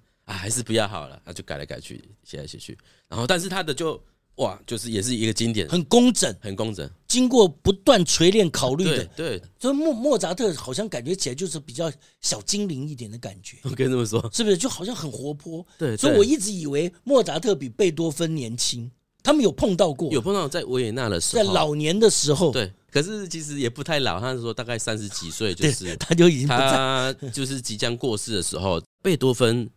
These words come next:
Speaker 1: 他刚正有名，然后他是一个钢琴演奏家，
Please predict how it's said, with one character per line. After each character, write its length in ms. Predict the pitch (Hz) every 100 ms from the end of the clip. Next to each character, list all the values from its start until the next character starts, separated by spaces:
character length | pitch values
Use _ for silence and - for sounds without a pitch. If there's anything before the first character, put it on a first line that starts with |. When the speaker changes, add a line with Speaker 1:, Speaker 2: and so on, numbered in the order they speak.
| -
Speaker 1:
他 100 | 135
刚 240 | 127 120
正 280 | 120 117 104
有 140 | 104 85
名， 320 | 78 76 85 - _
然 120 | 73
后 380 | 78 90 85 78 - _
他 80 | -
是 140 | 113 98
一 20 |
个 320 | 92 82 76 -
钢 220 | 101 104
琴 200 | - 82
演 160 | 76 76
奏 220 | 92 85
家， 340 | - 73 78